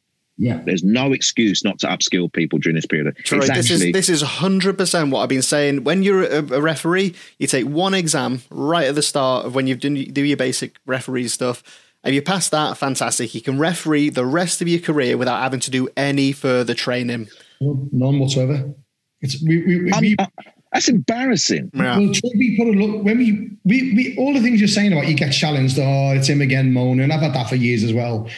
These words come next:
Speaker 4: just to, to, for the referee. And you think you're just making trouble because you're talking about things you don't do. We put a document to the F A four years ago. The Love the Whistle documents. And in it was why do referees can tick a box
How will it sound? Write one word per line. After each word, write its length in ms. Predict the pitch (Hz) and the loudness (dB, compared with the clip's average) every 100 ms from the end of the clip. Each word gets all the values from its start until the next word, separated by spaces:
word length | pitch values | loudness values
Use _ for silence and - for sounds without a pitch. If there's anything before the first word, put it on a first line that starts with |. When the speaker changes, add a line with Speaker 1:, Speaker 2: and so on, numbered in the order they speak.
| - | -8
Speaker 4:
just 240 | - 139 135 | -2 0 2
to, 240 | 123 113 | 0 0
to, 300 | - 127 113 | 0 0 0
for 160 | 110 131 | 0 0
the 100 | 131 | 2
referee. 400 | 131 123 123 120 | 0 0 0 2
And 180 | 110 113 - | 0 -4 -2
you 60 | 147 | 0
think 140 | 185 | 2
you're 100 | 175 | 2
just 160 | 151 143 | 2 2
making 240 | 139 135 | 2 2
trouble 240 | 135 143 | 2 2
because 240 | 135 110 113 | 0 0 0
you're 80 | 113 | 0
talking 260 | 135 123 | 0 0
about 160 | 123 107 | 0 -2
things 260 | 123 113 117 | 0 0 -2
you 60 | |
don't 180 | 117 113 | -2 -2
do. 260 | 151 160 - - - | 0 0 -2 -8 -2
We 160 | 175 233 | 0 2
put 160 | 226 | 2
a 80 | 196 | 2
document 400 | 208 196 180 135 | 2 2 2 2
to 80 | 135 | 2
the 120 | 131 | 0
F 140 | 135 | 0
A 140 | 131 117 | 0 -2
four 300 | - 139 131 | 0 0 2
years 260 | 127 120 | 2 2
ago. 320 | 110 - - - _ - - _ - - - | 0 -4 -8 -12 _ -20 -20 _ -12 -10 -4
The 200 | 160 147 | 0 2
Love 380 | 175 170 175 156 | 2 2 2 2
the 60 | 156 | 2
Whistle 260 | 143 131 | 2 0
documents. 580 | 107 104 - 110 - - | 0 -2 -2 -4 -6 -6
And 160 | 139 208 | -2 0
in 140 | 262 | 2
it 220 | 147 135 | 2 2
was 300 | 151 135 135 143 | 2 2 0 0
why 400 | 160 214 254 214 | 0 0 2 2
do 180 | 220 | 2
referees 640 | 196 202 196 143 117 113 - | 2 2 2 2 2 0 -2
can 140 | - 139 | 0 2
tick 200 | 214 214 | 2 2
a 40 | |
box 560 | 147 131 - - - | 0 -2 -2 -4 -6